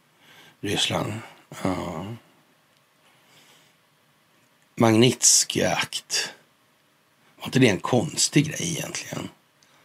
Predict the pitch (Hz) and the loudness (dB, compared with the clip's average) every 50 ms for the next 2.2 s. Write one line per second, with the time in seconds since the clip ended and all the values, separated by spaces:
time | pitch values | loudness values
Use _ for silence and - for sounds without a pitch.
0 | _ _ _ _ _ _ - 107 104 80 92 131 135 - - - 98 98 101 98 | _ _ _ _ _ _ 0 0 2 4 4 4 4 2 0 0 0 2 2 0
1 | - - - _ _ _ - 92 95 92 101 113 131 135 123 117 117 117 - 117 | -2 -4 -12 _ _ _ -2 -2 0 2 4 6 6 8 8 6 6 4 4 4
2 | 113 110 101 | 4 4 2